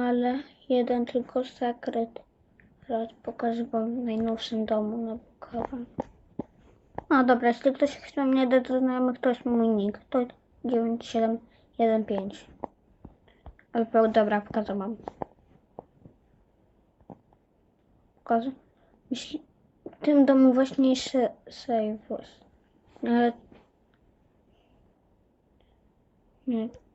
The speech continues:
zablokujemy sobie. O, tutaj wchodzimy. Macie tu s-,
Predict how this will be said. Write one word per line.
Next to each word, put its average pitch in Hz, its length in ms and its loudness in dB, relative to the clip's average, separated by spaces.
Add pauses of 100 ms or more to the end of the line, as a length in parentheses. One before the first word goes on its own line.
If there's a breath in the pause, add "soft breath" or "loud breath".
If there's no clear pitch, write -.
(140)
zablokujemy 226 840 0
sobie. 247 680 -6 (680)
O, 233 200 4
tutaj 220 460 -6
wchodzimy. 220 800 -2 (540)
Macie 294 340 6
tu 311 100 -2
s-, - 280 -12